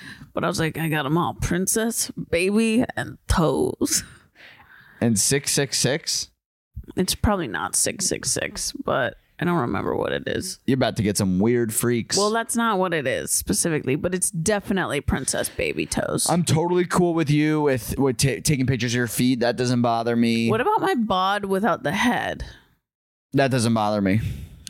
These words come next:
Speaker 1: Okay, so it's just my face you care about. <laughs>
Speaker 2: Well, just, like, I think it's the intimacy.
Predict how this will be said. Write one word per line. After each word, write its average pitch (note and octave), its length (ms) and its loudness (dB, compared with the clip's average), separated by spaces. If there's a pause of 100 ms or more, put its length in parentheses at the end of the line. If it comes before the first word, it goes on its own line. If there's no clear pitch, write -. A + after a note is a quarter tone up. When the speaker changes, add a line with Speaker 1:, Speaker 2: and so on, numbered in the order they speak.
(300)
Speaker 1:
Okay, - 180 -4
so - 180 -2
it's - 180 -2
just A#3+ 220 -2
my C#3+ 160 -2
face - 400 -2
you - 80 -8
care - 280 -2
about. F#2+ 440 -2
<laughs> - 60 -12 (1300)
Speaker 2:
Well, D#3+ 160 2
just, F#3+ 220 0
like, A3+ 220 -4 (180)
I D#3 100 0
think F#3+ 180 -2
it's F3+ 160 0
the C3+ 220 0
intimacy. B2 720 0